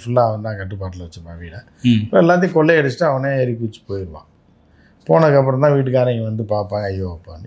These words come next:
Speaker 1: இப்ப இது ஆள் இருக்கும்போதே கட்டி போட்டு கொள்ளையடிக்கிற மாதிரி தான் இது.
Speaker 2: ம்.
Speaker 1: அது ஆள் இல்லாதப்ப திருடுறது.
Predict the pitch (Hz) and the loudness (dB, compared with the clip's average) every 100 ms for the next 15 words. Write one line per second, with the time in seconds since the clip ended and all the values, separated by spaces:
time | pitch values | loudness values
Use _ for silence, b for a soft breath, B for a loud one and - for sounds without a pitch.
0 | 131 135 135 156 151 117 160 160 160 160 | -2 2 2 4 4 4 4 2 -2 -4
1 | 151 151 147 135 151 147 127 120 117 117 | -2 -2 0 0 0 -4 -4 -4 -2 -2
2 | 104 101 95 95 98 85 76 _ - 135 | -6 -14 -14 -14 -16 -18 -20 _ -4 0
3 | 120 113 - 107 113 143 139 123 120 127 | 0 -2 -2 0 4 4 4 2 2 -4
4 | 113 107 98 98 190 | -6 -8 -8 -8 -8